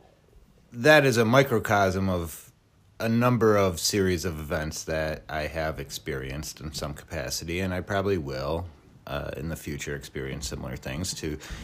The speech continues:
varying degrees. Um, and I've been through quite a bit of a storm where it seemed like all of that was crashing down on, on top of me. And at the end of it all, I just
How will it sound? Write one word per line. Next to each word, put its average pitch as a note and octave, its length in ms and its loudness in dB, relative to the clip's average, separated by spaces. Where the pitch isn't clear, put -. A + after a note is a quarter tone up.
varying E2+ 580 0
degrees. D2+ 920 -4
Um, D#2 420 -6
and A2 160 0
I've A2+ 160 4
been A#2 160 2
through A#2+ 260 2
quite B2 280 4
a A2 60 4
bit F#2+ 220 4
of C3 100 2
a G#2+ 60 4
storm G2+ 580 4
where G2+ 180 2
it G2 60 2
seemed G2 280 0
like F#2 300 0
all G#2+ 300 6
of E2+ 140 -2
that F2+ 260 0
was F2+ 120 -8
crashing E2 480 -4
down D2+ 260 -4
on, D2 220 -8
on E2 160 -8
top A#2+ 320 2
of D2+ 100 -4
me. C2 300 -10
And A#2 160 0
at G#2+ 100 0
the B2+ 100 0
end E3+ 140 4
of A#2 80 2
it G2+ 80 4
all, F2+ 380 4
I G2+ 160 -4
just - 480 -6